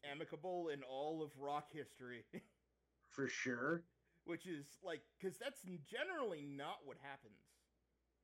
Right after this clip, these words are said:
Speaker 2: I'm surprised that we, uh, haven't brought up the, the late,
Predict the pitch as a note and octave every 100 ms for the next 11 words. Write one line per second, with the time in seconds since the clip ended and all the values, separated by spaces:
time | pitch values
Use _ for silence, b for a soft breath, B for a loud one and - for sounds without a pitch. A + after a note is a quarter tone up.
0 | _ _ _ - A3+ C#4 B3+ A#3+ G3 F3
1 | F3+ E3 E3 E3+ F3 D#3+ D#3+ D3 - -
2 | E3+ E3+ D3+ E3 E3 D#3 C3 C#3+ C#3+ B2
3 | C3+ C3 C#3 D3 C#3